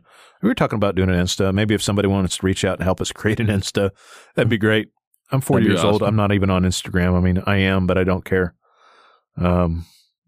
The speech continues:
Speaker 1: I don't even look at it, to be honest with you, aside from random videos that show up on Facebook Reels. Um,
Speaker 2: Right. Yeah.
Speaker 1: we
Speaker 2: I'm not big on social media <laughs> either, so.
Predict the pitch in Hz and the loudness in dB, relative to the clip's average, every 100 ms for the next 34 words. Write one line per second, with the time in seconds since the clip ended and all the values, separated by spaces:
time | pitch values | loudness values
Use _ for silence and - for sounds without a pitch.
0 | _ _ - 92 90 - - - 92 90 | _ _ -6 -2 -2 -6 -16 -6 -4 -4
1 | - _ _ _ _ _ - 101 92 92 | -10 _ _ _ _ _ -2 0 2 0
2 | 92 90 90 85 85 90 90 90 90 87 | 0 0 -2 -2 -2 0 0 0 -2 0
3 | 90 - 90 - 85 87 92 85 82 87 | 0 0 -4 -2 -2 0 2 0 0 2
4 | 85 87 87 - 90 80 85 82 87 - | 2 0 -4 -4 -4 -2 -6 -4 -6 -6
5 | 85 - 85 87 - - _ _ _ _ | -8 -4 -2 -2 -6 -14 _ _ _ _
6 | _ _ _ _ _ - - 92 85 80 | _ _ _ _ _ -10 -2 0 0 -2
7 | 82 - _ _ _ _ _ _ - 76 | -4 -6 _ _ _ _ _ _ -6 -2
8 | 76 - _ _ _ - 80 - _ _ | -2 -6 _ _ _ -4 -4 -4 _ _
9 | _ - 147 196 - 107 110 101 104 101 | _ -2 -2 -2 -2 0 2 0 0 0
10 | 95 107 95 92 92 95 95 107 107 101 | 0 -2 -2 0 0 2 2 0 0 -2
11 | - - | -4 -4